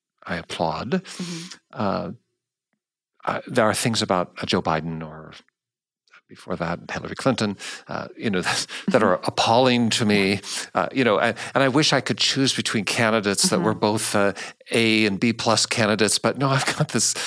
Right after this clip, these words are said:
Speaker 2: Yeah.
Speaker 1: this, uh, unfortunate option of,
Speaker 2: Mm-hmm.
Speaker 1: uh, somebody who's a D minus and an F.
Speaker 2: <laughs>
Speaker 1: Well,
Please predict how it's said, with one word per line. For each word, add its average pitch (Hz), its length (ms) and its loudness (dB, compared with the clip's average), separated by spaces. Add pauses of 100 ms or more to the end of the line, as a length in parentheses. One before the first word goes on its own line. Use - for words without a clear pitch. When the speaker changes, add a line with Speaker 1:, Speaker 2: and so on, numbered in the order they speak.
(100)
Speaker 2:
Yeah. 104 240 -2
Speaker 1:
this, - 220 0 (440)
uh, 104 240 0
unfortunate 127 720 0 (320)
option 98 580 2
of, 104 180 2
Speaker 2:
Mm-hmm. 104 180 -2
Speaker 1:
uh, 117 60 4
somebody 127 340 4
who's 107 200 2
a 101 60 2
D 107 220 2
minus 95 460 2
and 92 140 2
an 87 120 0
F. - 340 0 (360)
Speaker 2:
<laughs> - 20 -2
Speaker 1:
Well, 127 360 2